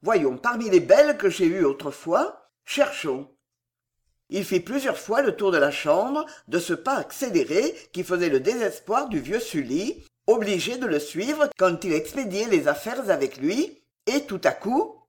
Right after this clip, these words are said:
Ventre saint gris, j'ai trouvé ! Sogis ! » L'air rêveur, il revint s'asseoir sur sa chaise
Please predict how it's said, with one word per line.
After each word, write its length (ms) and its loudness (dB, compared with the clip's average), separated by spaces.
Ventre 400 4
saint 240 0
gris, 540 2
j'ai 240 6
trouvé ! 600 -2
Sogis ! » 640 0
L'air 240 2
rêveur, 640 4
il 120 2
revint 280 -2
s'asseoir 400 -2
sur 160 -8
sa 160 -6
chaise 500 -2